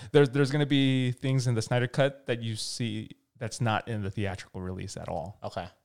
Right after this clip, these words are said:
Speaker 1: And vice versa.
Speaker 2: Yeah, okay.
Speaker 1: Yeah.
Speaker 2: All right, maybe I'll give 'em both a shot. And, you know,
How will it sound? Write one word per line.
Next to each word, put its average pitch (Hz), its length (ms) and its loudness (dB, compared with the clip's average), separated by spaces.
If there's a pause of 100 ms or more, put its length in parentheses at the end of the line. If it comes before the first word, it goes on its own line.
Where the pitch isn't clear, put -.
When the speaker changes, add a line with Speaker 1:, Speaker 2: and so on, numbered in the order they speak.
Speaker 1:
And 117 120 -2
vice 101 180 -2
versa. - 320 -14 (240)
Speaker 2:
Yeah, 95 160 -6 (240)
okay. 92 220 -14 (240)
Speaker 1:
Yeah. - 140 -10 (440)
Speaker 2:
All 214 80 -10
right, 202 180 -12
maybe 156 200 -2
I'll 139 100 -2
give 123 160 0
'em 95 120 -6
both 85 220 -6
a 104 40 -16
shot. 82 300 -12 (800)
And, 131 160 -2 (300)
you 160 100 -4
know, 196 160 0